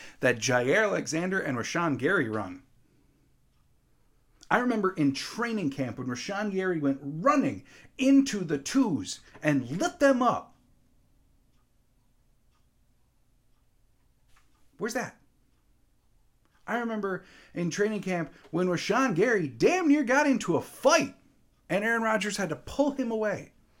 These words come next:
And I tweeted out immediately that that was a great example of leadership, just two different types.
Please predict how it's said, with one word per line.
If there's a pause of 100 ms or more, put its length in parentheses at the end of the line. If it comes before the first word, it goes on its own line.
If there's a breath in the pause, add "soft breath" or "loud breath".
(420 loud breath)
And
I
tweeted
out
immediately (180 loud breath)
that
that
was
a
great
example
of
leadership,
just
two (220 loud breath)
different
types.